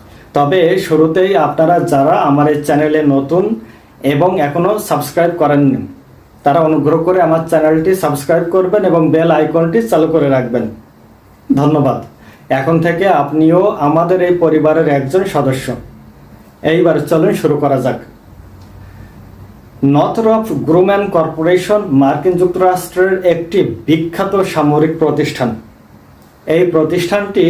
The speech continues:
সম্প্রতি তাদের ওয়েবসাইটে একটি ষষ্ঠ প্রজন্মের অত্যাধুনিক যুদ্ধ বিমানের ছবি প্রকাশ করেছে।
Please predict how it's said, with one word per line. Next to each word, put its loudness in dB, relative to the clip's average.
সম্প্রতি 2
তাদের 2
ওয়েবসাইটে 0
একটি -2
ষষ্ঠ -2
প্রজন্মের 2
অত্যাধুনিক 0
যুদ্ধ 0
বিমানের 2
ছবি 2
প্রকাশ 0
করেছে। -2